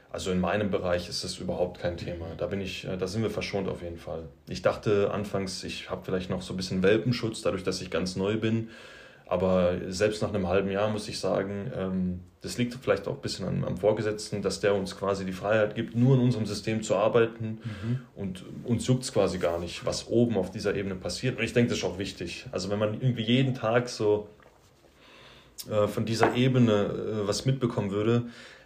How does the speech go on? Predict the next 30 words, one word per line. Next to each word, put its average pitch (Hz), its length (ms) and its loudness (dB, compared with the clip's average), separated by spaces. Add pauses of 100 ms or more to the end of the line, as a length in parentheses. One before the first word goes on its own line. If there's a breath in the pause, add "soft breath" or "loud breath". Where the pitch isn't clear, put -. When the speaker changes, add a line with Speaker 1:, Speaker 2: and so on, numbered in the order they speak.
(140 loud breath)
Speaker 1:
da - 100 -6
wär 104 100 6
man 110 120 8
so 123 180 4
abgelenkt 113 420 2
von 107 160 -2
der 101 200 2
eigentlichen 127 460 4
Arbeit. 98 720 0 (100)
Also, 92 640 0
ähm, 90 380 0 (260)
ja, 98 180 0 (220)
aber 92 400 2 (680)
ich - 140 -10
glaube 95 280 4
schon, 113 180 0
dass 101 120 0
es 98 120 -6
ein 101 80 -2
bisschen 104 240 -2
dauern 107 280 2
wird, 107 180 -4
bis - 140 -12
die 95 80 -10
Prozesse 95 520 -8
zu 80 220 -4
hundert 92 200 -2
Prozent 95 300 -2
laufen. 113 420 4
Speaker 2:
Mhm. 107 200 -6